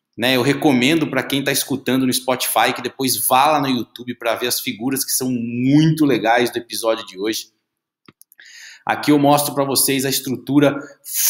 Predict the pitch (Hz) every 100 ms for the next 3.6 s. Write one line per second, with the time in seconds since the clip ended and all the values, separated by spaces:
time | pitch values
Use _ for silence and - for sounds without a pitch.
0 | - - 208 233 226 - 214 180 135 135
1 | 151 151 147 - - - 110 120 160 -
2 | - - 135 143 151 - - 117 98 90
3 | - 98 98 165 170 117